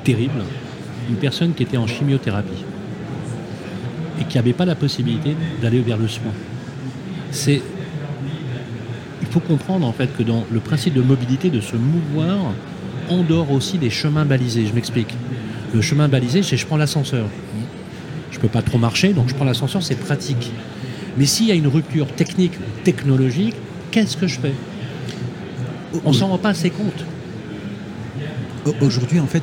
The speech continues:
Speaker 2: pour, euh, pour éviter de, de froisser, euh, les susceptibilités, on ne parle plus, nous, de panne d'ascenseur, on parle d'indisponibilité d'ascenseur.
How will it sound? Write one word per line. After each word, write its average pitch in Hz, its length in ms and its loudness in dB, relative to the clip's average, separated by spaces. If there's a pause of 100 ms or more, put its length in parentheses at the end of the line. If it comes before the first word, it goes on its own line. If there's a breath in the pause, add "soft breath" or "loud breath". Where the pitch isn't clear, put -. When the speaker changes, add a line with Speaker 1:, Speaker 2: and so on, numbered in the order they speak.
Speaker 2:
pour, 127 200 2
euh, 110 100 -2 (340)
pour 120 140 6
éviter 139 380 4
de, 107 180 2 (140)
de 117 80 2
froisser, 120 460 0
euh, 113 40 0 (100)
les 107 100 0
susceptibilités, 120 920 2
on 120 120 4
ne 120 60 4
parle 110 220 -2
plus, - 180 2
nous, 123 220 4
de 110 80 2
panne 110 260 2
d'ascenseur, 110 460 0
on 104 160 -2
parle 120 240 2
d'indisponibilité 120 840 0
d'ascenseur. 107 460 -2